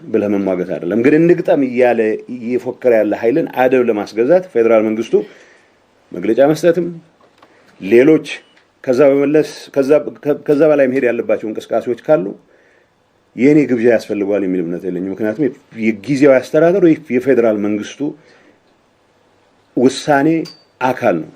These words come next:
ስለዚህ ፌዴራል መንግስቱ በጋራ ከሌላ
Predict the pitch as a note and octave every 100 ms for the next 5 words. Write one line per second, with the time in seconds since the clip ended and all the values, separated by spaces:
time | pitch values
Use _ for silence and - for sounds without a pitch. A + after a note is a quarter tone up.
0 | _ _ _ _ _ _ _ _ _ -
1 | C3+ C#3+ D#3 D3+ D#3 D3+ C#3+ - F3 D#3+
2 | - _ - B2 B2+ D#3 F3 F3 E3+ D#3
3 | D3+ D#3 D3+